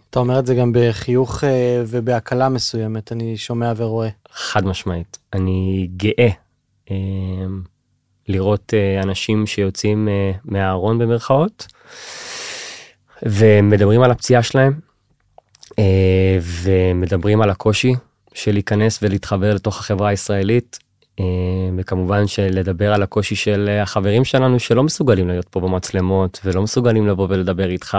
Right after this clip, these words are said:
Speaker 2: ולהגיד להם את הקושי. אתה יודע, לפעמים האגו, האגו והכבוד, אנחנו נשארים לוחמים. היינו לוחמים בקרב, ואנחנו גם לוחמים בחיים.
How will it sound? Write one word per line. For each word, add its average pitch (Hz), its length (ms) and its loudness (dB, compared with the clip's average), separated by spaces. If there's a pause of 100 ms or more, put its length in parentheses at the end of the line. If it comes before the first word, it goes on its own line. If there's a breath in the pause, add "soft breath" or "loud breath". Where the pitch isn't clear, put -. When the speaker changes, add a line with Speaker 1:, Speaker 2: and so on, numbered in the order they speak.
(160)
Speaker 2:
ולהגיד 90 300 -2
להם 92 120 -2
את 90 100 -8
הקושי. 95 440 -2 (1040 loud breath)
אתה - 80 -8
יודע, 107 160 4
לפעמים 101 320 0
האגו, 107 380 4 (880)
האגו 104 320 4
והכבוד, 101 680 2 (200)
אנחנו 92 200 -2
נשארים 101 360 2
לוחמים. 104 500 2 (440)
היינו 104 140 0
לוחמים 101 400 0
בקרב, 110 380 2
ואנחנו 101 220 -2
גם 90 120 -2
לוחמים 101 340 0
בחיים. 98 420 -2